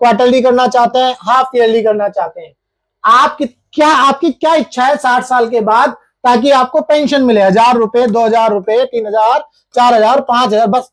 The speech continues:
यहीं तक है, इससे आगे नहीं है। तो जो भी amount है वो आपको यहाँ पर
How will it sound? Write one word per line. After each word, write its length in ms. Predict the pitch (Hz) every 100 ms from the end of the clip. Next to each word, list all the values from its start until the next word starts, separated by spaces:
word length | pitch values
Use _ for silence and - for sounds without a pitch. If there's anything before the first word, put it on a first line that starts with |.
| -
यहीं 240 | 196 196
तक 160 | 190 226
है, 240 | 262 165 - _
इससे 180 | - 240
आगे 220 | 226 214
नहीं 180 | 202 202
है। 120 | 269 _ _ _ -
तो 60 | 208
जो 240 | 214 247
भी 140 | 254 311
amount 440 | 269 247 254 240
है 260 | 220 190 - _ _ -
वो 220 | 208 294
आपको 400 | 269 247 240 262
यहाँ 240 | 254 220 220
पर 240 | 247 277